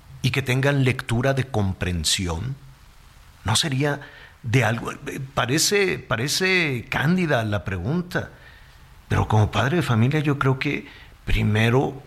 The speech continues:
que tu hijo que perdió esos dos años, porque pues a no todos les pusieron maestro, no todos tenían el internet, no todos tenían una tablet,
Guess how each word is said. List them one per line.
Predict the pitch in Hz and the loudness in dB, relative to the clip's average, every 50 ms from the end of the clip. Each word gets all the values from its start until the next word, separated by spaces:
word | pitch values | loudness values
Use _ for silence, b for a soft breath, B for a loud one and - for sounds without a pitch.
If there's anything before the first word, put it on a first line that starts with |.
| - | -8
que | - 98 95 | -6 -6 -6
tu | - - 90 90 | -4 -4 -2 2
hijo | 98 123 147 - - 185 - | 2 2 2 2 0 -2 -2
que | - 123 | -2 -2
perdió | - - 113 101 92 95 110 117 120 123 | 0 0 0 0 0 2 2 4 4 4
esos | 117 - - 110 95 87 | 2 2 0 -2 -4 -4
dos | 90 104 120 123 - 147 | -4 -2 0 0 0 2
años, | 139 135 123 110 101 95 87 - - - - - B B B B B B B B B B B B - | 2 0 0 -2 -4 -8 -10 -12 -14 -16 -18 -20 B B B B B B B B B B B B -12
porque | 90 - - - | -10 -8 -8 -8
pues | - - - - - | -6 -4 -2 -2 0
a | 104 | 0
no | 104 101 113 131 | 0 2 0 0
todos | 131 - 185 196 214 | 0 0 0 0 2
les | 220 196 - | 0 0 0
pusieron | - 135 120 - 127 120 113 110 107 95 | 0 -2 0 0 0 2 0 0 0 -2
maestro, | 90 87 87 90 104 127 156 170 156 - - 147 135 | -4 -4 -4 -2 0 2 2 2 0 0 0 0 0
no | 127 123 127 123 | 0 0 0 -2
todos | - - 120 117 - | -2 0 0 0 0
tenían | - 117 101 101 101 104 101 | 0 0 0 2 2 2 2
el | 98 98 95 | 2 2 2
internet, | 92 90 85 - 92 - - 92 95 101 117 143 156 151 | 0 0 0 -2 -2 -2 -2 -2 0 2 2 2 0 0
no | 131 120 113 | 0 -2 -2
todos | 117 120 113 107 104 - | 0 0 0 0 0 -2
tenían | - 101 92 95 98 98 101 101 | -2 -2 0 0 2 2 2 2
una | 101 98 98 90 - - | 2 2 2 0 0 -2
tablet, | - 90 85 98 127 147 151 139 143 135 135 - - | -2 0 0 0 0 0 0 0 0 -2 -4 -8 -18